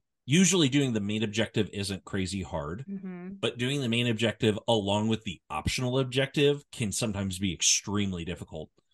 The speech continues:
Speaker 1: especially the first time you play it, 'cause you're like, "Well, I think I'm gonna do it this way."
Speaker 2: Mm-hmm.
Speaker 1: And then you do it and you're like, "Oh, I completely failed. I'm gonna have to redo it."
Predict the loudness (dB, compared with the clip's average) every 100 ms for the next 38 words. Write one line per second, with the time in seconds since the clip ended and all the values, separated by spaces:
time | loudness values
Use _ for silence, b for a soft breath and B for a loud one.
0 | b b b -2 2 2 6 6 6 2
1 | -4 0 0 2 0 0 2 2 2 0
2 | -4 -2 -4 -4 -8 -14 _ _ _ -2
3 | 0 2 2 2 2 4 2 0 -4 0
4 | 0 -2 -10 -14 _ -12 -12 -12 -10 -4
5 | -4 -2 0 0 0 -2 -4 -4 -4 -8
6 | _ 0 2 2 2 -2 -6 -4 -2 -4
7 | -2 -2 -4 -6 -6 -4 -4 -4 -6 -4
8 | -4 -4 -4 -8 -10